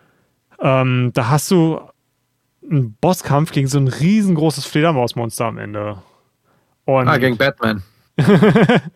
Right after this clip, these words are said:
Speaker 1: Und das, das ist so ein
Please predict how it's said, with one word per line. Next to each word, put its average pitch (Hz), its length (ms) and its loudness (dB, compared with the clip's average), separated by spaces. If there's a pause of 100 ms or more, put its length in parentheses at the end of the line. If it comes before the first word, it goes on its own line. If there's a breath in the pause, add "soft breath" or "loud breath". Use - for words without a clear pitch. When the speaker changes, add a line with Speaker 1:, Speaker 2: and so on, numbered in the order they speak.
(1200 loud breath)
Speaker 1:
Und 147 360 0 (1000 soft breath)
das, - 240 -4 (160)
das 147 160 0
ist 151 140 -2
so 170 160 2
ein 196 320 -2